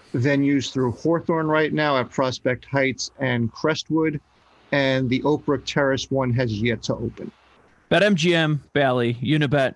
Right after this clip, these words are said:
Speaker 2: The Score, not this radio station, The Score based up in
Speaker 1: <laughs>
Speaker 2: Canada. But I, I'm a little surprised. It is, uh,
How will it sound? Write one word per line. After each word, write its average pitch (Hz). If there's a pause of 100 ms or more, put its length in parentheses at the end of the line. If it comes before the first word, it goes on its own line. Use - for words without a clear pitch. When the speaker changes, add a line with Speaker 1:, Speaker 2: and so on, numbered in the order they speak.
(140)
Speaker 2:
The 123
Score, 110 (120)
not 123
this 151
radio 147
station, 117
The 120
Score 131
based 131
up -
in -
Speaker 1:
<laughs> 175
Speaker 2:
Canada. 123 (720)
But 156 (100)
I, 160
I'm 165
a 160
little 170
surprised. 208 (180)
It 156
is, 139
uh, 120